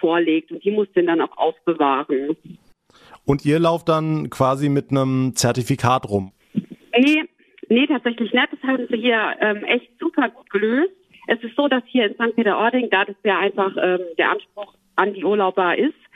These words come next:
Speaker 1: ähm, es sind hier elf Testzentren, wo man durchgehen kann. Man ist auch ein, ähm, Drive-In-Schalter sogar dabei, wo man im Auto durchfährt. Da hat man dann einen Barcode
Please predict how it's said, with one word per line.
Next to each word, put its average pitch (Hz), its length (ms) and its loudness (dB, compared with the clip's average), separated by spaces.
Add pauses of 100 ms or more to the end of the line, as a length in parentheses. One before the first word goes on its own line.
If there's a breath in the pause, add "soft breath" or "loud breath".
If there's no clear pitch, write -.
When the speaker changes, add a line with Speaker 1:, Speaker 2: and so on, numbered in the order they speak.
(260 loud breath)
Speaker 1:
ähm, 196 200 0
es 202 120 -2 (320)
sind 233 100 2
hier 208 180 2
elf 220 220 0 (140)
Testzentren, 302 800 -2 (260)
wo 233 80 0
man 214 280 2 (140)
durchgehen 302 480 2
kann. 285 340 -2
Man 214 140 2 (100)
ist 226 160 0
auch - 100 0
ein, 208 380 0
ähm, 185 220 0 (100)
Drive-In-Schalter 254 840 -2
sogar 233 200 0
dabei, 226 300 0
wo 202 60 -2
man 175 140 0
im - 40 -10
Auto 233 280 -4
durchfährt. 254 580 -2 (300)
Da 208 100 2
hat 240 140 -2
man 220 160 2
dann 202 180 0 (100)
einen 175 140 -6
Barcode 349 520 0